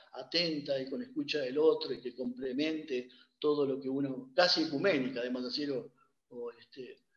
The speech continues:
vinculado al, al, al intercambio, lejos está de ser así.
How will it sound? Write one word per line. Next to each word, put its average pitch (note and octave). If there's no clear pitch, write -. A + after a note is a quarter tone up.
vinculado C3+
al, B2+
al, B2
al C3+
intercambio, C#3+
lejos A3
está D3
de B2+
ser A2
así. D3+